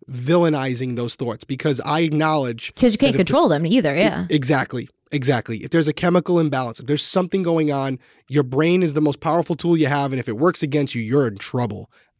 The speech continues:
Speaker 1: I get it.
Speaker 2: Yes.
Speaker 1: I've seen people with mental condi-, I know it. I, I understand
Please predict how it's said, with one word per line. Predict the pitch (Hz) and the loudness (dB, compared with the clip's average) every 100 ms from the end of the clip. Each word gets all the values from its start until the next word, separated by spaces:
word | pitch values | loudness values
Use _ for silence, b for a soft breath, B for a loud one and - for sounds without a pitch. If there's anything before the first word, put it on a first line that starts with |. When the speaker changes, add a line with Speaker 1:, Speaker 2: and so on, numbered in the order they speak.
| - | -2
Speaker 1:
I | 165 | 2
get | 175 165 170 | 4 4 4
it. | |
Speaker 2:
Yes. | 170 - - - - 147 | 0 -6 -12 -16 -8 -2
Speaker 1:
I've | 156 | 0
seen | - 202 190 | 2 4 4
people | 190 180 180 | 4 2 4
with | 170 | 4
mental | 156 160 151 | 2 -2 -4
condi-, | 160 147 | -4 -6
I | - 151 | -4 0
know | 156 160 | 2 2
it. | 117 - | 0 -6
I, | 131 123 | -8 -4
I | 143 | -2
understand | 147 175 165 - 175 156 139 | 2 2 0 0 0 0 -2